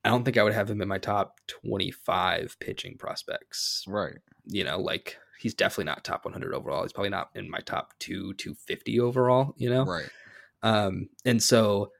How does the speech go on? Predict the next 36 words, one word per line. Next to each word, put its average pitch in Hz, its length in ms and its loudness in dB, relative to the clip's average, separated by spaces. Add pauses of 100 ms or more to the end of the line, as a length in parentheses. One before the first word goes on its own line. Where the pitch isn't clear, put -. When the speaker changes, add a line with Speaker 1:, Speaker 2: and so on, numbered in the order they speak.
(160)
Speaker 1:
but 131 160 6
it's 123 180 2
like, 127 80 6
"Oh, 180 120 12
he's 120 120 10
a 113 60 2
number 127 180 6
three 117 200 4
team 90 200 -4
prospect." - 480 -2
And 92 60 -8
it's - 80 -12
like, - 120 -12
yeah, 131 160 0
that's, - 360 -4
like, 104 360 -12 (520)
you're 117 140 -4
trading 123 200 6
Speaker 2:
Yeah, - 20 2
Speaker 1:
with 98 80 -2
the 101 140 -4
Speaker 2:
org-, 101 220 -2
Speaker 1:
Angels, - 160 -8
though. - 260 -4
Speaker 2:
yeah, 85 300 -6 (240)
Speaker 1:
You 90 120 -6
know? 80 160 -4
Speaker 2:
org-wise, 85 140 -10
it, - 260 -14
it 67 220 -14
doesn't 85 300 -10
mean 82 180 -6
the 82 60 -12
same. 87 240 -8
I 90 180 -8
agree. 90 360 -8